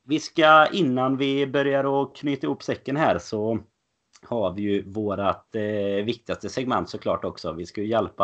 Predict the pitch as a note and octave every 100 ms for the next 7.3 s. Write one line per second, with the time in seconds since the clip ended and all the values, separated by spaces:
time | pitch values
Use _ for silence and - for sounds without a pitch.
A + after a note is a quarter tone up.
0 | G2 A#2 A2+ F#2 F2+ F#2 F#2 F2+ - -
1 | - - G#2+ G#2 G2+ G#2+ - - F2 F2+
2 | F2+ F#2+ F2 - - F2 F2+ F2+ F#2 G2+
3 | - B2 F#2+ F#2 F2 E2 B2 D3 C3 C3
4 | G#2 G2+ G2+ G2 G2 F#2 A2+ F#2 - F2+
5 | G2+ F#2+ G2+ G2 F#2+ F2+ F#2+ F#2 G2+ A2+
6 | A2+ C#3 A2+ F2+ F2 E2 - F#2+ G#2 F#2+
7 | G2 G2